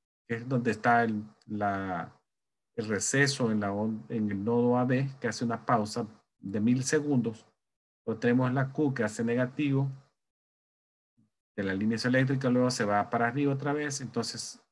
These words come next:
nos ayuda a darnos esa, ese cambio entre el re-, el estado de reposo y la actividad.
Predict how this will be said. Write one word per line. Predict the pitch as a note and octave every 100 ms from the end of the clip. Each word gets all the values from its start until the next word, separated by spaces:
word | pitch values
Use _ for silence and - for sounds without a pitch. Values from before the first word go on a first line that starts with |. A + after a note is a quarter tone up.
| _ _ _ _ _ _
nos | - B2
ayuda | A#2+ B2 D#3 D#3+ D3+
a |
darnos | B2 C3 C#3 C3
esa, | C3+ C3+ B2 A2 G2 F2 E2 - _ _ _ _ _ _ _ _ _ _ _ _ _ _ -
ese | C3+ C#3+ C3
cambio | D3+ C#3 B2 F#2 E2 E2+ _ _ _ _ _ _ _ _ -
entre | A#2 G#2+ A#2
el | G#2 G2
re-, | G2+ A#2+ A#2+ G#2
el | F#2+ F#2+ F2+ F2+
estado | G2+ - A#2+ C3 C#3
de | C#3
reposo | C3+ C#3 - C#3+ B2+ - A#2 - _ _ _
y | -
la | G#2
actividad. | G2 - F#2+ G2 G2+ D#2+